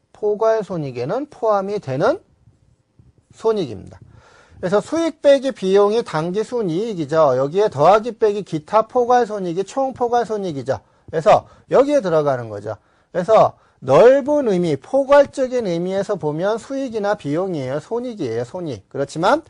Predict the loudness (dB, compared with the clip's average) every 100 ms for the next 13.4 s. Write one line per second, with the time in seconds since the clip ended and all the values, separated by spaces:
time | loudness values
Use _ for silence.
0 | _ _ -6 -4 -4 -6 -8 -8 -8 -6
1 | -4 -2 -2 -4 -6 -4 -4 -4 -8 -6
2 | -6 -6 -6 -6 -6 -8 -10 -12 _ -6
3 | -6 -4 -6 -8 _ _ -8 -8 -4 -2
4 | -2 0 0 2 0 -2 -8 -8 -12 -14
5 | -18 -20 -20 _ _ -6 2 4 6 4
6 | 0 -2 -4 -4 -4 -2 -2 -2 -2 -2
7 | 0 0 -2 -6 _ -4 4 6 6 6
8 | 6 6 6 2 -2 -4 -4 -4 2 2
9 | 4 2 2 _ -6 -4 -4 2 4 4
10 | 2 0 0 -4 _ _ -2 -2 0 0
11 | 4 4 4 4 4 2 -4 -6 -6 -4
12 | -2 0 -2 -2 -10 -10 -6 0 0 0
13 | -8 -4 -4